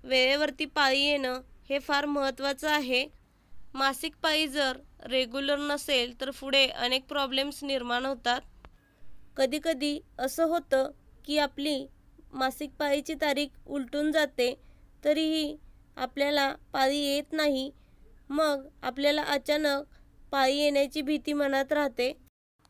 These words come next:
पण काही जणांच्या बाबतीत असं होतं की ठरलेल्या तारखेच्या आधीच दोन दिवस मासिक पाळी येते, त्यामुळे त्यांचा मूड जातो. मासिक पाळी उशिरा येणं हे चांगलं नाही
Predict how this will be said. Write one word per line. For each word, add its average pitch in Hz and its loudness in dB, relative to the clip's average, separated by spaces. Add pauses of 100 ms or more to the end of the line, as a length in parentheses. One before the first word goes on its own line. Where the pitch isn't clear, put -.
(420)
पण 294 2 (180)
काही 294 0
जणांच्या 302 -2
बाबतीत 302 -6
असं 294 -4
होतं 277 -4 (540)
की 302 -6
ठरलेल्या 285 0 (100)
तारखेच्या 285 -4
आधीच 269 -2 (100)
दोन 269 0
दिवस 285 -2
मासिक 285 -4
पाळी 294 0
येते, 285 -2 (760)
त्यामुळे 311 0
त्यांचा 302 -2
मूड 294 -2
जातो. 277 -2 (840)
मासिक 262 -2
पाळी 294 2 (220)
उशिरा 302 -2
येणं 277 2 (520)
हे 277 2
चांगलं 285 0
नाही 285 0